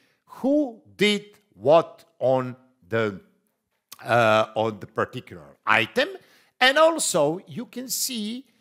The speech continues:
on state graph, you can see that it was created and put in new, then moved to clarification, then move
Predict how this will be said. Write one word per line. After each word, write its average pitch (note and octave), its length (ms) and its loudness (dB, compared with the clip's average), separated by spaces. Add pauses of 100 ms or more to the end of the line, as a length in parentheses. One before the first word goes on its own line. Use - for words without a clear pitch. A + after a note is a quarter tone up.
(220)
on E3 220 -2
state B3 600 -2
graph, A#2 560 -6
you F#3 140 -14
can G#3 200 -16
see E3 540 -10 (100)
that B2 340 -2
it C3+ 220 -10
was C3 180 -14
created B2 720 -10
and F2+ 220 -14 (360)
put - 260 -18
in E2+ 160 -18
new, E3+ 420 0 (340)
then E3+ 240 2
moved C3+ 300 -6
to A2+ 80 -20
clarification, F#3 1120 -6 (340)
then A3+ 240 4
move E3+ 320 -4